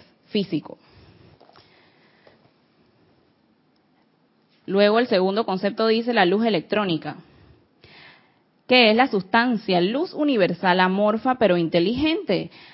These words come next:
La luz electrónica a la que nos referimos,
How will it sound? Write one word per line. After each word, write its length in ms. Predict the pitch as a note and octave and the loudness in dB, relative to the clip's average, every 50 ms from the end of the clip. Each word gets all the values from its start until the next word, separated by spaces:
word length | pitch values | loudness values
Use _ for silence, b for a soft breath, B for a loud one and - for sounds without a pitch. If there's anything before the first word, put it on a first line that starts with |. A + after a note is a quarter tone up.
| B B B B _ | B B B B _
La 140 | - A3 A3+ | 2 4 4
luz 180 | B3 D4 D#4+ E4+ | 4 4 2 2
electrónica 840 | E4+ D4+ A#3 A#3 C4+ B3 C#4 D4 C#4 A#3+ G3 E3 - F3+ E3+ E3 | 2 2 0 0 0 0 0 0 0 0 -2 -2 0 0 2 2
a 60 | E3+ F3+ | 4 2
la 120 | F3+ F3+ | 2 0
que 120 | F#3 F#3 | 0 -2
nos 160 | F#3 F#3 F3 F3 | -2 -2 -2 -4
referimos, 800 | F3 E3+ - A#3+ B3+ C4 B3 A3 G3 F3+ F#3+ A3 A#3+ - - | -4 -4 -4 -4 -4 -2 -2 -4 -4 -4 -6 -6 -8 -12 -18